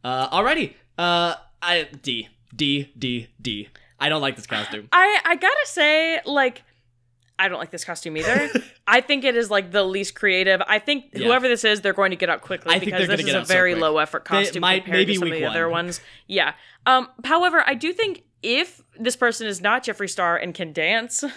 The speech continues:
Speaker 2: <laughs>
Speaker 1: That's true.
Speaker 2: They could
Speaker 1: That
Speaker 2: use
Speaker 1: is
Speaker 2: this
Speaker 1: true.
Speaker 2: costume very well.
Speaker 1: That's true. They do have a lot of free movement with their legs, but they have, like, no arm
Speaker 2: Yeah.
Speaker 1: movement.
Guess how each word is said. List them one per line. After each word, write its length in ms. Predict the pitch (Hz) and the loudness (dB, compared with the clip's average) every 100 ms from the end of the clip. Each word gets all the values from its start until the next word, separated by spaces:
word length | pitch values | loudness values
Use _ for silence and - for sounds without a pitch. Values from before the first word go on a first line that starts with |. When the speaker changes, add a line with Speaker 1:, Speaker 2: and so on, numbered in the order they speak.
| - | -14
Speaker 2:
<laughs> 80 | _ - - | _ -20 -4
Speaker 1:
That's 300 | 190 202 - | 0 2 2
true. 440 | - 185 165 151 - - | 2 2 2 -2 -8 -2
Speaker 2:
They 140 | 214 | 2
could 180 | - 254 | 2 2
Speaker 1:
That 120 | 185 | 2
Speaker 2:
use 100 | 196 | 2
Speaker 1:
is 40 | 196 | 2
Speaker 2:
this 100 | 214 | 0
Speaker 1:
true. 140 | 196 | 0
Speaker 2:
costume 340 | 190 165 165 180 | 0 0 -2 0
very 220 | 175 170 | 2 2
well. 300 | 160 135 82 | 0 -4 -2
Speaker 1:
That's 240 | 156 156 | -2 -2
true. 220 | - 156 143 | -2 -2 0
They 100 | 170 | 2
do 160 | 208 | 2
have 180 | 196 202 | 2 2
a 60 | 185 | 0
lot 260 | 170 180 | 2 2
of 120 | 196 | 2
free 200 | - 190 | -2 -2
movement 360 | 208 220 190 214 | 0 0 0 0
with 180 | 208 208 | 2 2
their 160 | 208 | 0
legs, 420 | 190 196 185 139 - | 2 2 2 0 -8
but 140 | - | -4
they 80 | 156 | -4
have, 200 | 147 139 | -2 -4
like, 140 | 143 | -4
no 220 | 139 151 131 | -2 -2 0
arm 140 | 131 | 0
Speaker 2:
Yeah. 160 | 165 139 | 0 0
Speaker 1:
movement. 240 | - 110 | -4 -12